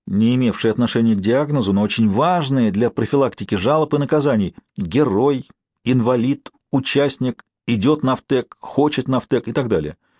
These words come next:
А сам уже много лет как сошел с ума и бредил жилплощадью. Его как огня боялись. После «здрасте» со мной он вываливал из портфеля судебно-хозяйственные бумаги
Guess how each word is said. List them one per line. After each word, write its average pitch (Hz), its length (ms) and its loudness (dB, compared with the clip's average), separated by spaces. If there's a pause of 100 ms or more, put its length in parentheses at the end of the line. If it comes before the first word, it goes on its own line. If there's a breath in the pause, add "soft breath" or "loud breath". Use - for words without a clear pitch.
(760)
А 107 100 -2
сам 220 280 0
уже 208 120 2
много 202 280 2
лет 208 140 0
как 151 140 -4
сошел 170 300 -2
с - 80 -6
ума 127 240 0
и 98 80 0
бредил 156 320 0
жилплощадью. 120 680 -2 (380)
Его 131 360 0
как 156 260 -2
огня 165 280 0
боялись. 87 520 -4 (1300 loud breath)
После 160 320 2
«здрасте» 175 420 0
со 170 120 0
мной 143 300 0
он 135 240 0
вываливал 113 520 2
из 107 180 -6
портфеля 104 500 0
судебно-хозяйственные 95 960 0
бумаги 135 540 0